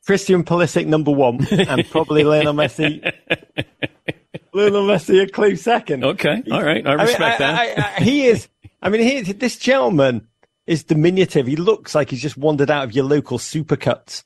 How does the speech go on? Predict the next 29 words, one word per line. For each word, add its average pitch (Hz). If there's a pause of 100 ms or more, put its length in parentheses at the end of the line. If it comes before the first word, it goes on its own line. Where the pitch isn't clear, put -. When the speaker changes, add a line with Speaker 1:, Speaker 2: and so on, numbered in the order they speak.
(380)
Speaker 1:
Um, 143 (260)
but 170
there's 170
a, 175
there's 160
a, 165
a 156
great 190
<laughs> -
poet 180
in 156
Uruguay, 147
Eduardo 147
Galeano, 143 (360)
uh, 127
who 127
sadly 135
died, 135 (280)
uh, 123
recently. 120
But 135
I 156
interviewed 147
him 120
once, 120 (360)
um, 143
and 156
he 156
said, 156